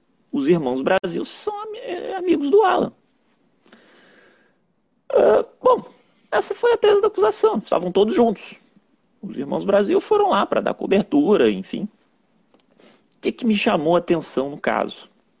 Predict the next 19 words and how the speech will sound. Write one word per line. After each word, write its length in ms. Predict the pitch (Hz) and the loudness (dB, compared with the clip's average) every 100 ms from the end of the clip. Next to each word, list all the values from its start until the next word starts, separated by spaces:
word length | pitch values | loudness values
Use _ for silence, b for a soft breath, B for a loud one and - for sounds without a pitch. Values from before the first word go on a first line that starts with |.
| _ _ _ _ _ - | _ _ _ _ _ -8
Ah, 600 | 104 101 92 80 - - _ _ _ b b b b b b b b b b b _ | -4 -2 -2 -4 -8 -16 _ _ _ b b b b b b b b b b b _
primeiro 320 | - 233 240 247 | -4 2 2 2
ponto, 600 | - 175 196 170 - - - | 0 2 4 2 -4 -20 -14
o 240 | - 185 | -4 -2
gordinho 560 | 208 226 190 147 220 233 | 4 6 4 0 -2 4
alemão, 320 | 175 131 131 | 4 4 0
os 120 | 147 | 0
atiradores, 1040 | 196 - 294 147 127 151 160 - - - - _ - | 0 2 2 4 4 4 4 0 -14 -20 -20 _ -2
eles 160 | 196 | -2
chegaram 540 | - 247 175 131 165 175 | 0 0 2 0 -2 -6
de 120 | - | -4
carro 380 | 110 104 - - _ _ _ _ _ - | -4 -4 -6 -20 _ _ _ _ _ -16
e 60 | |
saíram 360 | - 190 170 165 | -6 -2 -2 -4
de 100 | 175 | -10
carro. 360 | - 147 - - _ _ _ _ _ _ _ _ _ _ | -6 -6 -8 -18 _ _ _ _ _ _ _ _ _ _
E 80 | - | -4
todos 580 | - - 339 254 - - - | -2 2 4 4 0 -18 -12
encapuzados. 880 | 233 233 - 208 196 247 - - | -6 -4 -2 0 0 0 -8 -20